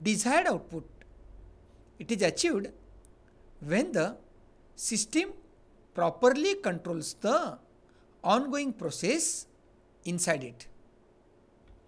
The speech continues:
When certain parameters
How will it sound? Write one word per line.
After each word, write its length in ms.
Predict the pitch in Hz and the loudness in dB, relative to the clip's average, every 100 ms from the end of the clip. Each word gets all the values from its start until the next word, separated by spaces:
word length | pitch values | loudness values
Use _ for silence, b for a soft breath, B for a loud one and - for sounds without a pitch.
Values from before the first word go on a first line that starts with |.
| - - _ _ _ _ _ _ _ _ _ _ _ _ _ _ _ _ _ _ - _ | -20 -20 _ _ _ _ _ _ _ _ _ _ _ _ _ _ _ _ _ _ -20 _
When 380 | 175 233 208 320 - _ _ _ _ _ - - | 0 2 0 -8 -18 _ _ _ _ _ -20 -14
certain 480 | - 226 226 403 403 | -4 -2 -2 -4 0
parameters 800 | 202 170 170 160 220 330 - | 0 0 -4 -4 -4 -4 -8